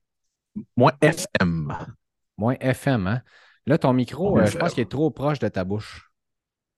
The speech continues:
Speaker 1: Ça se peut. Ça, c'est-tu, c'est-tu mieux, mon Big ?
Speaker 2: Ça me semble très bien.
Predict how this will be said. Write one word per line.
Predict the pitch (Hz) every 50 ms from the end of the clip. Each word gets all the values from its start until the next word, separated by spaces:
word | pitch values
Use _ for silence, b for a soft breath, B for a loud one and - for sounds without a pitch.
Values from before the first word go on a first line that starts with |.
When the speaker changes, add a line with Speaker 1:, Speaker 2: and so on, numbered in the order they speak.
| _ _ _ _ _ _
Speaker 1:
Ça | - - - -
se | - -
peut. | 82 85 82 _ _ _ _ _ _ _ _ _ _ _ _ _ _ _ _ _
Ça, | - - - -
c'est-tu, | - - 71 - - - 82 80 78
c'est-tu | - - - - - 90
mieux, | 92 95 98
mon | 107 104 95
Big ? | 95 107 107 107 107 107 110 113 _ _ _ _ _ _ _ _ _ _ _ _
Speaker 2:
Ça | - - 101
me | 107 -
semble | - 151 156 135 107 98
très | - 90 85 71
bien. | 65 71